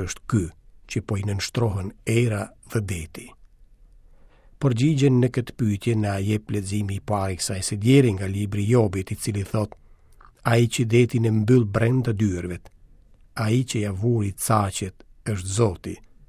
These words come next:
Kështu pra, Jezu Krishti,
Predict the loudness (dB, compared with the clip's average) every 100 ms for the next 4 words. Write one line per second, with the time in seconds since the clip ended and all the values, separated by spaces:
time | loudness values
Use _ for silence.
0 | -20 -20 _ -20 _ -6 -2 -2 -2 -2
1 | -4 -8 -20 -20 _ -20 -8 -2 0 0
2 | 2 2 2 -2 -6